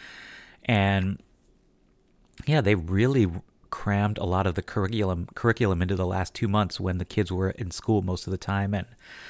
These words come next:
they said they were gonna do it, and they did, and I feel like Oliver actually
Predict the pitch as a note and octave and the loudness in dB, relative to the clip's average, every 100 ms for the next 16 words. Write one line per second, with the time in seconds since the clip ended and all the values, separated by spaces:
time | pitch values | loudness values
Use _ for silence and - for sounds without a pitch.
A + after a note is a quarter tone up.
0 | - - G#2+ - A#2 A#2 A#2+ A2 G#2 A2 | -10 0 2 6 6 6 6 4 6 4
1 | C3+ G#2 F2+ F#2 C#3+ E3 G2 F2+ G2 F#2 | 4 2 0 2 4 6 4 2 -4 -8
2 | - A#2+ A#2+ - G2+ G2+ G2+ F#2 F#2 - | -2 0 0 -2 -2 0 -2 -2 -2 -2
3 | G#2 G2 | 0 0